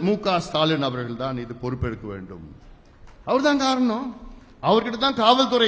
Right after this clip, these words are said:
இருக்கு, சட்டம் ஒழுங்கு அவர்கிட்ட தான் இருக்கு. அவருடைய கடமை தானே இது. திருவண்ணாமலை மாவட்டத்துல கஞ்சா விக்கிறான், போதைப் பொருட்கள் விக்கிறான்னு உலகத்துக்கே தெரியுது. ஏன் இங்க இருக்கிற அமைச்சருக்கு, இங்க இருக்கிற மன்னருக்கு தெரியாதா?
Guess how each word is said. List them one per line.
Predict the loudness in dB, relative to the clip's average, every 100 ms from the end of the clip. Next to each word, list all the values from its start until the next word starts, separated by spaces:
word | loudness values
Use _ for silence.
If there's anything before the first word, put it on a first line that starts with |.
| 2
இருக்கு, | 0 -2 -4 -8 -16 -20 -16 0
சட்டம் | 0 4 4
ஒழுங்கு | 4 4 4
அவர்கிட்ட | 2 2 2
தான் | 4
இருக்கு. | 4 2 -4 -4 -8 -16 0
அவருடைய | 4 8 8 6
கடமை | 6 8 8 8
தானே | 8 8 6
இது. | 4 2 -4 -10 -20 -20 -20 -20 _ _ _ _ _ _ _ _ -16
திருவண்ணாமலை | -8 0 0 4 2 2
மாவட்டத்துல | 2 0 2 2 2 -2 -14 -4
கஞ்சா | 0 4 6 6
விக்கிறான், | 4 2 2 2
போதைப் | 4 4 4
பொருட்கள் | 2 2 0
விக்கிறான்னு | 4 6 6 4 4
உலகத்துக்கே | 4 4 6 6 8
தெரியுது. | 8 6 8 6 6 -4 -14 -18 -20 0 2
ஏன் | 4
இங்க | 4 4
இருக்கிற | 6 6 6
அமைச்சருக்கு, | 4 4 2 4 4 4 0 -4 2
இங்க | 2
இருக்கிற | 4 2 4
மன்னருக்கு | 4 4 2 0
தெரியாதா? | 0 0 0